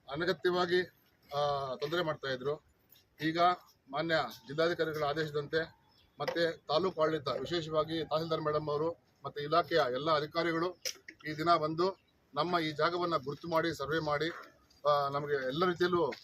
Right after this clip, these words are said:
ಸಹಕರಿಸಿ ಈ ಒಂದು ವಾಲ್ಮೀಕಿ ಭವನ ನಿರ್ಮಾಣಕ್ಕೆ ಅನುವು ಮಾಡಿಕೊಟ್ಟಿದ್ದಾರೆ.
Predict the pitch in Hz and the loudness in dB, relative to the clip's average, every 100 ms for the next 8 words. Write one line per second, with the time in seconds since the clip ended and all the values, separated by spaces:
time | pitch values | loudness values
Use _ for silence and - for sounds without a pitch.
0 | - - 151 - 151 - 165 - - - | -10 0 2 2 -4 -2 -6 2 6 6
1 | - 170 156 160 160 165 - - 135 170 | 4 0 0 0 0 -2 -6 -6 0 2
2 | 185 185 170 160 156 156 160 151 - 139 | 2 0 0 0 -2 0 0 0 -2 -4
3 | 120 143 165 151 143 139 139 156 _ | -2 -2 -2 0 -2 -2 -2 -4 _